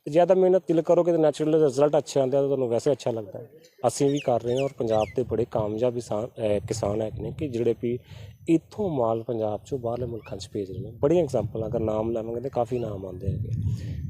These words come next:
ਤੇ ਅਸੀਂ ਪੋਜ਼ਿਟਿਵ ਜਿਹੜੇ ਲੋਕ ਆ ਉਹਨਾਂ ਨੂੰ ਆਪਣਾ ਆਈਡਲ ਮੰਨੀਏ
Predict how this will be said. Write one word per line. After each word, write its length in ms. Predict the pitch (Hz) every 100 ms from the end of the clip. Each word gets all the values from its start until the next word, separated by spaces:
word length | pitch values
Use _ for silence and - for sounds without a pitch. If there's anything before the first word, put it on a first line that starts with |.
| -
ਤੇ 160 | 147 - - 156
ਅਸੀਂ 500 | - 196 190 190 190 -
ਪੋਜ਼ਿਟਿਵ 480 | 151 147 143 110 160
ਜਿਹੜੇ 380 | - - 143 156
ਲੋਕ 340 | 143 127 123
ਆ 100 | 143 - - -
ਉਹਨਾਂ 220 | 160 170
ਨੂੰ 120 | 165
ਆਪਣਾ 260 | 143 135 131
ਆਈਡਲ 300 | 123 123 127
ਮੰਨੀਏ 340 | 127 127 139